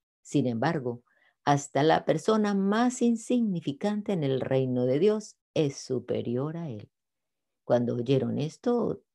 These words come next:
todos, hasta los cobradores de impuestos, coincidieron en que el camino de Dios era el correcto, porque fueron bautizados por Juan.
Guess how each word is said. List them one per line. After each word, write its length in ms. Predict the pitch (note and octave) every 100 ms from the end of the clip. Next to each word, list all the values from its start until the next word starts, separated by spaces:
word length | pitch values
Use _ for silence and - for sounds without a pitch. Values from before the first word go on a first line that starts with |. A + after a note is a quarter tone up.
| -
todos, 540 | A3 G#3+ C4 C#4+ _ _ _ _ _ _ _
hasta 840 | E3+ E3 - D#3+ C#3+ C3+ A#2+ - _ -
los 300 | D#3 C#3+ -
cobradores 640 | C#3+ C3+ B2 C3 C3 B2+
de 80 | A2+
impuestos, 920 | A#2 A#2 G#2+ C#3+ C3+ - F#3+ G3 - _ _ _ _
coincidieron 1160 | F#3 G3+ G3 F#3 F3 - E3 F#3+ C4 C4 B2+ - _
en 280 | C3+ C#3+ C3+
que 480 | C3 B2 A#2+ - _ _
el 260 | D#3 D3 C#3
camino 480 | B2+ A#2 D3+ C#3+ B2
de 140 | B2
Dios 440 | E3 A3 A3 - _ _ _ _
era 380 | E3+ C3 G#2 - -
el 220 | A#2+ A2+
correcto, 640 | - A#2 C3 C3 B2 A#2+ _ _ _ _
porque 380 | C#3+ C#3 - B2
fueron 520 | - - C#3 C3 B2+
bautizados 880 | B2 B2 A#2+ A#2 - E3 E3+ F3+ -
por 300 | _ C3 -
Juan. 500 | - - G#2 G2 -